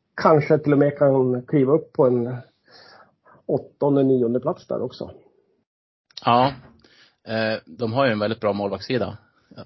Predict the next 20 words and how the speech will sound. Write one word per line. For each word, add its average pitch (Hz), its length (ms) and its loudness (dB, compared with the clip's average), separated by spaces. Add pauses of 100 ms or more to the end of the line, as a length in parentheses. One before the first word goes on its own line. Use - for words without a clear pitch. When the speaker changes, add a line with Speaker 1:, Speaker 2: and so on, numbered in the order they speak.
Speaker 2:
också, - 300 0
Speaker 1:
Ja. 127 240 4
Speaker 2:
med 95 260 -6 (500)
vår 104 220 -6
gamla 98 380 -4 (500)
vän 98 380 -6 (120)
Tex - 280 -10
Williamson. 104 420 -4 (1080)
Och, - 400 -6
eh, 107 320 2
intressanta 117 760 2 (240)
forwards. 120 460 -2
Jag 127 80 0
vet 135 160 0
inte 131 380 -2
hur 123 140 -2
Richard 120 580 -4 (140)
Marenius 123 520 -4
såg 98 180 -6
ut 101 380 -8